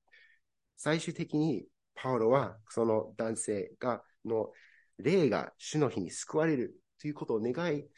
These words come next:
求めてこの対応を取りますと言います。教会という共同体が、家族は一人の人のその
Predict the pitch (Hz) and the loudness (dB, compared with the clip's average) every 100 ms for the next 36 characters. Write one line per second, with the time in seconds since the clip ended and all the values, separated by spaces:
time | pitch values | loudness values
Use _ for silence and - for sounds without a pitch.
0 | - - _ 113 117 170 170 - 185 160 | -20 -20 _ -6 -2 0 0 0 0 0
1 | - _ - 95 92 95 90 80 92 87 | -6 _ -8 -8 -6 -8 -8 -10 -10 -8
2 | 92 120 - - - _ _ _ _ _ | -6 -8 -10 -12 -14 _ _ _ _ _
3 | _ _ - 76 143 - - - _ _ | _ _ -10 -8 -8 -8 -12 -18 _ _
4 | _ _ _ _ _ _ _ _ _ _ | _ _ _ _ _ _ _ _ _ _
5 | _ _ _ _ _ _ _ _ - 131 | _ _ _ _ _ _ _ _ -4 0
6 | 131 135 127 - - - 123 113 - 120 | 2 2 2 0 -10 -6 -2 -2 -4 -4
7 | 113 104 95 95 117 - - 123 117 117 | -2 -2 -4 -2 -4 -6 -10 -4 -4 -4
8 | 92 - 113 127 131 _ - - _ _ | -12 -14 -4 -4 -4 _ -20 -20 _ _
9 | - - 185 131 107 87 - - 127 107 | -10 -2 2 4 4 2 -2 -2 2 2
10 | 87 - 95 | 0 -2 -2